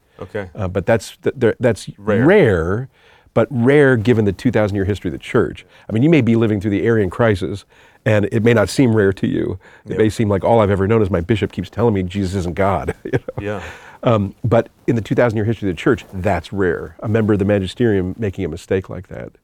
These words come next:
Speaker 1: It's rare, but it's been
Speaker 2: But it
Speaker 1: happening.
Speaker 2: can happen.
Speaker 1: And, and it's been happening for a long time, that, and people aren't aware of this. And I, I think,
Speaker 2: Yeah.
Speaker 1: well, well, this isn't technically a pope teaching on something, but doing something that implies an erroneous teaching,
Speaker 2: Yeah,
Speaker 1: right?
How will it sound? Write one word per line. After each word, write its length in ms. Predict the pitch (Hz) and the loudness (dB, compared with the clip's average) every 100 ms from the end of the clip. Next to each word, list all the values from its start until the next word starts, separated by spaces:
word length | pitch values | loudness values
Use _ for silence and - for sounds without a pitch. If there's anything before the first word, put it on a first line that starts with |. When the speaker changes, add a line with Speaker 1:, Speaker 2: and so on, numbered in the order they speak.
| - | -12
Speaker 1:
It's 200 | 120 120 | -10 -2
rare, 180 | 139 | 0
but 140 | 127 110 | 0 -4
it's 80 | 101 | -8
been 140 | 104 | -10
Speaker 2:
But 40 | |
it 60 | 107 | -6
Speaker 1:
happening. 240 | 120 120 113 | 0 2 4
Speaker 2:
can 100 | 170 | 4
happen. 400 | 170 104 - - | 4 2 -2 -10
Speaker 1:
And, 260 | 104 110 127 | -8 -6 -6
and 160 | 113 | -6
it's 180 | 120 120 | -6 -10
been 160 | - 110 | -8 -6
happening 460 | 117 131 131 120 | -4 -4 -2 -6
for 240 | 107 - 107 | -8 -4 -2
a 60 | |
long 280 | 95 104 101 | 0 -2 -2
time, 400 | 90 113 82 78 92 | -6 -6 -6 -10 -8
that, 140 | 101 | -4
and 140 | 101 98 | -4 -4
people 280 | 117 107 92 | -4 -4 -2
aren't 220 | 110 110 - | -2 -4 -4
aware 420 | 98 95 104 101 | -6 -2 0 0
of 100 | 82 | -2
this. 160 | 78 92 | -6 -4
And 80 | 104 | -2
I, 140 | 110 | -2
I 40 | 107 | -2
think, 240 | 135 117 262 | -4 -6 -4
Speaker 2:
Yeah. 300 | 120 98 76 | -2 0 0
Speaker 1:
well, 200 | 131 - | 0 0
well, 320 | - 151 131 - _ _ _ _ _ - _ | 2 2 2 -4 _ _ _ _ _ -20 _
this 200 | 123 147 | -4 -2
isn't 320 | 147 123 - - | -2 -4 -8 -4
technically 360 | 120 117 110 | -2 -2 -2
a 60 | 92 | -4
pope 300 | - 107 - | -4 -6 -6
teaching 360 | - 143 113 | -10 -8 -8
on 80 | 90 | -8
something, 400 | 87 82 82 82 - _ _ - | -8 -10 -10 -12 -16 _ _ -6
but 240 | 107 87 | -6 -4
doing 300 | - 160 202 | 2 2 4
something 340 | 175 196 180 165 | 2 0 0 0
that 120 | - | 0
implies 720 | 104 - 147 151 139 101 87 | -4 -2 2 4 4 2 0
an 220 | - 95 - | -2 -4 -2
erroneous 380 | 95 92 87 82 | 0 0 0 -4
teaching, 240 | - 143 135 | -4 -2 0
Speaker 2:
Yeah, 180 | 110 | 0
Speaker 1:
right? 260 | 95 107 131 | 2 2 0